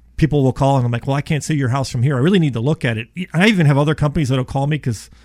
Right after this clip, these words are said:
I've been doing this forever, so I give a lot of free advice out. And I'm like, "I, can you send me some pictures? I really need to see it." 'Cause they'll, they'll give me one little factor, like, "Well, we have a hot attic. What do we need to do?" I was like, "Well, what do the soffit vents look like? What's the roof configuration? What color are the shingles?" There's so many factors to it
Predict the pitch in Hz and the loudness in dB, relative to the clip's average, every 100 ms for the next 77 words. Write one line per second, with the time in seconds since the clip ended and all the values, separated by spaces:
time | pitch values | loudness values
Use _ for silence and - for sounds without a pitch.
0 | - - - 123 120 113 135 131 120 123 | -20 -20 -10 -4 -2 0 0 -2 -4 -4
1 | 135 127 131 117 127 123 123 117 - 131 | -4 -4 -4 -4 -4 -4 -4 -6 -4 -4
2 | 123 123 147 156 139 123 135 131 - 135 | -2 -4 -4 -4 -2 -2 -2 -4 -6 -10
3 | - - 151 220 262 240 - 117 151 175 | -12 -2 0 2 0 -2 -2 0 0 0
4 | 185 131 202 220 151 117 175 180 104 - | 0 0 2 2 0 -2 -2 -2 -2 -10
5 | - - - 160 190 151 175 190 170 139 | -20 -10 0 2 2 2 2 4 4 2
6 | 175 202 175 - 160 175 151 127 127 180 | 2 2 0 0 0 0 0 -2 -2 -2
7 | 180 175 170 139 120 160 151 139 107 - | 0 0 0 -2 0 0 0 -4 -6 -14
8 | - - - 151 156 156 135 120 139 110 | -20 -12 0 2 4 2 0 0 0 0
9 | 123 131 131 180 175 156 175 151 127 113 | -2 0 0 0 0 0 0 0 -2 -2
10 | 135 - 117 117 156 - 127 185 - 139 | -4 -4 -4 -2 -2 0 2 2 2 -2
11 | 147 120 120 - 113 139 160 170 170 160 | -2 -2 -4 -4 -4 -2 0 0 0 0
12 | 151 - 170 170 113 147 135 - 196 220 | -2 -2 -2 -2 -4 -4 -6 -2 0 0
13 | 208 - 151 160 180 131 117 - 196 220 | -2 -4 -4 -4 -4 -6 -6 -2 0 0